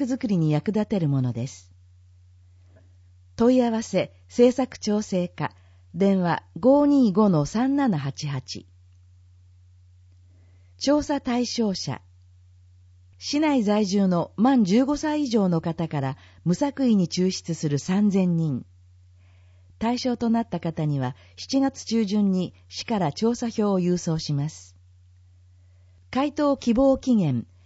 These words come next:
八月七日火曜。主な調査項目。一、市の取り組みに対する満足度と今後の優先度。二、結婚や子育てについて。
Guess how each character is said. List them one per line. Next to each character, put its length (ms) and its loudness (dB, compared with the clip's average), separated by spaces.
八 300 -4
月 260 -2
七 260 2
日 180 -4
火 200 -6
曜。 340 -2
主 260 2
な 160 2
調 240 4
査 200 -6
項 260 0
目。 400 -4
一、 420 -8
市 180 -4
の 140 4
取 180 2
り 60 0
組 200 4
み 60 6
に 80 2
対 240 -2
す 140 -8
る 100 2
満 240 4
足 240 0
度 140 0
と 300 -2
今 240 4
後 120 4
の 120 4
優 220 2
先 340 -2
度。 180 -6
二、 220 -2
結 260 -2
婚 240 2
や 160 0
子 140 -6
育 320 -2
て 140 -2
に 120 0
つ 160 -6
い 80 -4
て。 260 -12